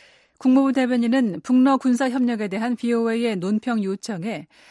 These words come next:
한국에 대한 우리 안보 공약은 철통 같다는 점을 강조한다며 이같이 답했습니다.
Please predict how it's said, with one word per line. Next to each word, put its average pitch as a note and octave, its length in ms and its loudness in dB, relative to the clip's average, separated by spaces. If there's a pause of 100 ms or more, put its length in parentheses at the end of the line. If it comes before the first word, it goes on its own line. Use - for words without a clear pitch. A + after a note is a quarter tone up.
(200)
한국에 A3 400 0
대한 A3+ 340 -2
우리 G#3+ 380 -2
안보 G3 420 0
공약은 G#3 600 -4
철통 C#4+ 400 -4
같다는 A3 400 -4
점을 F#3 280 -6
강조한다며 F#3+ 800 -8
이같이 F#3+ 340 -8
답했습니다. E3+ 800 -14